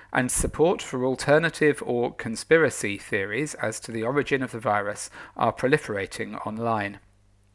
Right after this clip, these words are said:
The world being turned upside down is not comfortable, and nor is it easy. It is threatening and capable of triggering disproportionate responses, both individually and societally. Just as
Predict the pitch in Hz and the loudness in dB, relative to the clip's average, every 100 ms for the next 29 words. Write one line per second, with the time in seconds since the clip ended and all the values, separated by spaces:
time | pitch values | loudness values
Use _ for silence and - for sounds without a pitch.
0 | - - - - - 131 160 180 170 - | -20 -18 -20 -18 0 6 8 8 6 2
1 | 147 139 127 127 123 107 - 120 110 101 | 2 0 -2 -2 2 0 0 -6 -4 -4
2 | 104 101 - - _ _ _ 131 113 139 | -4 -6 -12 -20 _ _ _ 2 2 0
3 | - - 110 - 107 104 117 120 113 - | -2 -2 -4 -6 -10 -4 -4 -4 -6 -8
4 | 127 139 135 - 120 131 - 123 110 101 | -4 -2 -2 -2 -2 -4 -4 -6 -4 -6
5 | 104 - _ _ _ _ - - - 110 | -10 -12 _ _ _ _ -20 -12 -6 -6
6 | 101 - 135 156 143 160 170 - - - | -4 2 2 4 0 0 -4 -20 -20 -8
7 | 120 120 135 143 156 151 - - 151 160 | -4 2 2 2 0 -2 0 2 4 4
8 | 147 143 127 147 - 156 160 143 - 104 | 2 -2 -2 -2 -2 -2 0 0 -2 -8
9 | - 127 - 139 135 - 104 113 - 123 | -10 -10 -2 -2 -2 -6 -10 -6 -2 -2
10 | - 135 120 120 139 - 131 135 - 131 | -2 -4 0 0 0 0 0 0 2 2
11 | 139 131 - 139 - 135 117 - 104 107 | 0 -6 -6 -6 -2 0 0 0 -6 -6
12 | - _ _ _ _ _ _ _ _ _ | -10 _ _ _ _ _ _ _ _ _
13 | _ _ _ - 196 185 147 127 - | _ _ _ 2 4 4 4 2 0